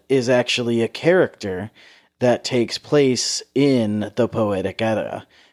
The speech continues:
And so I feel like, given the amount of Norse mythology characters and ship names we've already had at play, I wouldn't be surprised that this as well is a little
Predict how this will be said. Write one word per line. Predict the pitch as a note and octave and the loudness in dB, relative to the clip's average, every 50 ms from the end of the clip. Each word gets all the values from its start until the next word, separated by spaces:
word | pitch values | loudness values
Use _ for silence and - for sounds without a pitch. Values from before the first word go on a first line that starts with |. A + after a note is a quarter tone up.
| _ _ - | _ _ -2
And | C#3 C#3+ C#3+ C#3 C#3 C3+ | 0 0 2 0 0 -2
so | - - D#3 C#3+ C#3 C3+ - - | 0 2 4 4 4 4 2 2
I | C#3+ D3+ D#3 | 2 2 2
feel | D3+ - F#3+ G3 G3+ G3+ | 0 -2 2 2 4 4
like, | F#3+ F#3+ F3+ E3+ D#3+ - - A#2+ - | 6 6 4 4 2 0 -6 -8 -2
given | - A3 G#3 A3 A3 G3+ | 0 0 2 2 2 0
the | F#3 F3+ F3+ E3 | 0 0 2 2
amount | D#3 D3+ D#3+ D#3+ D#3+ D#3 D#3 D3+ C#3 | 2 4 4 2 4 4 4 4 4
of | C3 C3+ C3 A#2+ A#2 - - - _ - | 4 4 4 2 0 -4 -14 -20 _ -10
Norse | A#2+ C3 C#3+ D#3 D#3+ D3+ C3 - - | -6 -2 0 2 2 2 0 -2 -2
mythology | C#3 C#3 - - C#3 B2+ B2+ B2+ B2+ A#2 G#2+ A#2+ A#2 G#2+ | -4 -2 2 4 4 4 4 4 2 2 0 -2 -2 -4
characters | - - C3 B2+ B2+ B2+ A#2 - - - A#2 A2+ A2 G#2+ G#2+ G#2+ G2+ - | -2 -2 0 2 2 0 -2 -4 -4 -4 -2 -2 -2 -2 -4 -4 -4 -2
and | A2+ A#2 A2 G#2 G#2 G#2 G2+ | 0 2 2 2 0 -4 -6
ship | - - - - D3 - - _ - | -6 -4 -2 0 0 0 -2 _ -2
names | B2+ B2 A#2 A2+ A2 G#2 G#2+ | 0 0 2 0 0 -2 -2
we've | A2+ A#2 A2+ A#2+ | -2 -2 0 2
already | A#2+ A#2+ A#2+ A#2 A#2 A2 | 2 2 2 2 0 -2
had | G2 A2+ A2+ A2 A2 | -2 -2 -2 0 0
at | A2 G#2 - - | 0 -2 -4 -6
play, | - - B2+ B2 A#2 A2 G#2 G2+ F#2 - - - - - - _ _ _ | -6 -4 -2 0 0 0 -2 -4 -6 -10 -18 -20 -20 -20 -20 _ _ _
I | - C3+ D#3 E3 | 2 4 4 4
wouldn't | D#3+ D#3 E3 E3 D3 C#3 | 4 2 2 0 0 -2
be | B2+ C#3+ C#3+ | -2 -2 -2
surprised | B2+ - C3+ A#2+ - - C3+ C3 B2+ B2+ B2 A#2 G#2+ - | -2 -2 -4 -6 -2 0 2 4 4 4 2 0 -2 0
that | C3+ C3+ A2+ - - | 0 0 0 0 0
this | - D#3 D#3 - - | 0 0 2 2 0
as | - C3+ A#2+ A2 | -2 -2 -4 -4
well | A#2 A#2+ C#3+ C#3 C#3 C3+ B2+ A#2 A2+ A2+ | -2 2 2 4 4 4 2 2 0 -2
is | F2 A2+ A#2+ G#2+ A#2 | -2 -4 -4 -2 -4
a | A#2 | -4
little | A2 A2 A2+ A2 A2 G#2+ G#2 G2 G2 - _ | -2 -2 -2 -2 -2 -2 -2 -2 -4 -8 _